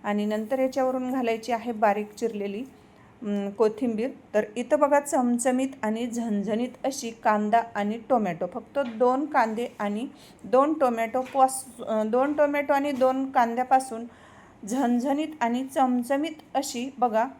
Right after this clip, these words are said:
कांदा टोमॅटोची भाजी तयार आहे. तर ही तुम्ही वरण भातासोबत, भाकरीसोबत, भाजीसोब-, अ, चपातीसोबत किंवा तुम्ही इतर कुठल्याही जेवणात ही भाजी तुम्ही बनवून अवश्य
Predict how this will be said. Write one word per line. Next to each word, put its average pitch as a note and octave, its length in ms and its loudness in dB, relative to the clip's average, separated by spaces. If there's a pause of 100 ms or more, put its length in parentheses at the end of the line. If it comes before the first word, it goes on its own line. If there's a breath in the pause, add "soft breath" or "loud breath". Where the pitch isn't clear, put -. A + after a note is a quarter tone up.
(180)
कांदा A#3 320 4
टोमॅटोची A#3 680 -4
भाजी B3 380 -6 (200)
तयार G#3+ 300 4
आहे. A#3 280 0 (320 loud breath)
तर A3+ 140 0
ही C4+ 300 -6
तुम्ही B3+ 280 -4
वरण A3+ 360 0
भातासोबत, A#3 840 -4
भाकरीसोबत, A3 880 -4
भाजीसोब-, A3 1080 -8
अ, A3 240 4
चपातीसोबत C4 920 2 (560 loud breath)
किंवा C#4+ 300 2 (840)
तुम्ही C4+ 200 2
इतर C#4+ 320 2
कुठल्याही C4 540 0
जेवणात A#3+ 360 2 (140)
ही - 200 -6
भाजी B3 340 0
तुम्ही B3 360 -2 (640 loud breath)
बनवून A#3 400 2 (120)
अवश्य G#3+ 400 2